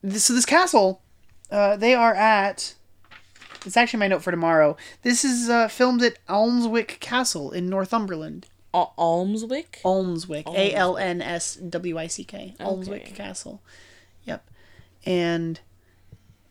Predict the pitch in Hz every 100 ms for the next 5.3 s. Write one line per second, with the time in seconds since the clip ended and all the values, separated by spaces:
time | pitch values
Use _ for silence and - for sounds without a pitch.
0 | 233 220 - - 185 269 262 - 190 185
1 | - 208 202 190 208 196 196 185 175 165
2 | 175 165 156 147 - 165 156 156 147 143
3 | 143 131 - 156 - 147 147 135 139 135
4 | 147 - - - 147 - 139 170 - 151
5 | 156 147 147